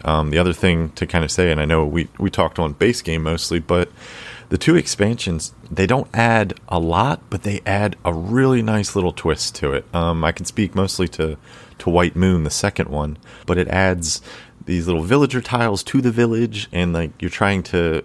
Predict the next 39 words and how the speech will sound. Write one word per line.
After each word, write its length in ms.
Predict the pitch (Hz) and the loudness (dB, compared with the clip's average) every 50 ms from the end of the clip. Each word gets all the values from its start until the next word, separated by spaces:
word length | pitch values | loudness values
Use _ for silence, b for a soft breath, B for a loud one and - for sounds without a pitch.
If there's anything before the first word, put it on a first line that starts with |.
| - - | -6 -8
you 80 | 90 82 | -6 -4
know, 280 | 82 76 73 60 - - - - - - - - | -4 -4 -6 -8 -10 -14 -20 -20 -20 -20 -16 -10
save 380 | - - - 110 104 110 104 | -6 0 4 4 4 6 4
these, 200 | 98 101 90 - | 4 2 2 4
so 120 | - 98 92 | 4 6 6
it 60 | 98 | 6
almost 180 | 113 113 101 | 6 4 4
adds, 220 | 92 90 92 87 87 | 4 4 4 4 4
like, 100 | 90 80 | 2 2
a 40 | 85 | 2
little 120 | 87 78 | 2 0
pick 240 | - - - 95 - | 0 0 0 0 2
up 140 | 87 - 87 | 0 0 0
and 80 | 82 | 0
deliver 340 | 78 73 76 80 80 90 - | 2 2 2 4 4 4 4
element 340 | 87 92 95 98 98 - - | 4 4 2 0 -2 -4 -4
to 180 | - - 107 107 | -2 -2 0 0
it. 120 | 110 - - B B B B B B B B B | -2 -4 -8 B B B B B B B B B
But 80 | - 85 | -4 -2
if 100 | - - | 0 0
you 60 | 95 | 2
deliver 360 | 82 90 90 90 98 92 101 | 4 4 6 6 6 6 4
these 280 | 90 87 85 - - - - - | 4 2 2 0 -4 -8 -8 -4
villagers 600 | 80 90 95 92 87 76 82 82 80 78 - - | 0 2 2 2 2 0 0 -2 -2 -2 -4 -6
to 280 | - - - 87 90 82 | -8 -6 -4 -2 -2 0
the, 260 | 76 85 78 69 62 - | 0 0 0 0 -2 -4
you 80 | 82 | -2
know, 100 | 80 80 | -2 -2
the 80 | 71 69 | -2 -4
portal 300 | - - 98 92 85 76 | 0 2 2 4 4 2
safely, 480 | - - 95 92 85 - - 87 82 73 | 2 2 2 2 2 2 0 -2 0 2
they 180 | 78 90 90 | 2 2 2
give 220 | 80 80 87 76 78 | 2 0 -2 -2 0
you 360 | 82 85 82 78 76 76 - - | -2 0 0 -2 -2 -4 -6 -6
additional 400 | 78 76 87 - - 87 78 73 | -4 -4 -2 -2 -2 -4 -4 -4
powers 480 | - 92 85 82 82 82 80 78 73 | -2 0 0 2 2 0 0 -2 0
of 160 | - - 113 | 0 0 2
their 160 | 113 80 71 69 | 2 0 -2 -2
family. 520 | - - 85 82 85 85 90 90 90 | -2 -2 0 0 0 -2 -2 -4 -4